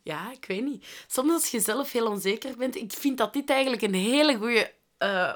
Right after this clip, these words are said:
opdracht is voor iedereen om eens te doen. Vraag eens aan mensen, hoe zien, hoe zien anderen u? Want, allee, dat zijn zo mooie dingen allemaal. En, ehm,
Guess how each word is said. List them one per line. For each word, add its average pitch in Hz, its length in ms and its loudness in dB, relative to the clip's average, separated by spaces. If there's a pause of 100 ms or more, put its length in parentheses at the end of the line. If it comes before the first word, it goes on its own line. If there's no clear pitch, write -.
opdracht 233 460 -4
is 226 120 -8
voor 202 120 -6
iedereen 233 480 -2
om 190 120 -2
eens 180 160 -4
te - 100 -10
doen. 151 280 -10
Vraag 190 180 -2
eens 277 180 0
aan 208 120 0
mensen, 220 460 -4 (400)
hoe 240 220 -4
zien, 220 460 -2
hoe 214 140 -6
zien 214 260 -4
anderen 196 460 -2
u? 202 280 -4
Want, 175 380 -4
allee, 185 460 -4 (920)
dat 226 140 0
zijn 254 220 6
zo 240 220 8
mooie 247 420 6
dingen 190 340 -2
allemaal. 247 580 -2
En, 196 400 -4
ehm, 170 680 -4